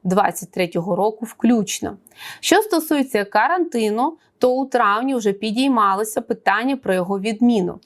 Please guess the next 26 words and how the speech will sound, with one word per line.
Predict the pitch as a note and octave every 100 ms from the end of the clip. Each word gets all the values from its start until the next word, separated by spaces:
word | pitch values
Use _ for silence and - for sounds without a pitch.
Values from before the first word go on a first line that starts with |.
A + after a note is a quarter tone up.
| - -
але | - C4+ A#3 -
офіційних | D4 D4+ C#4+ - A3+ G3 G3+
нормативних | G3+ A3 A#3+ C4 G#3 F3 G3+
документів | F3+ A#3+ - A3 F#3+ F#3 G3 D4+
з | -
цього | G3 F#3
приводу | E3+ G3 A3+ A3 A3+
ще | A3 - - G3
немає. | G3+ G3 G#3 F#3+ - - _ - - -
Тому | D#4 F#4+
відпустка | C#4 C4+ - C4+ - G#3
без | A3 G#3
збереження | G3+ B3 G3 G3 F#3
зарплати | F3+ A3 A3 A3+ F#3 F#3+
через | - A#3 A#3 A3+
карантин | - A#3+ B3 A#3+ F#3+ F3+ _ -
ще | - C4
може | C#4+ A#3 F#3+
бути | F3 F#3+ F#3+
оформлена | G3 - A#3 G#3 F#3 F3 A3
по | G#3 A#3
тридцяте | A#3 B3+ B3+ - G3 F3+ F#3
червня | - G3+ F#3 F#3
двадцять | F3 F#3+ F#3 F3+ -
третього | G3 F3+ F3 F3 F#3
року, | F3+ E3 - G#3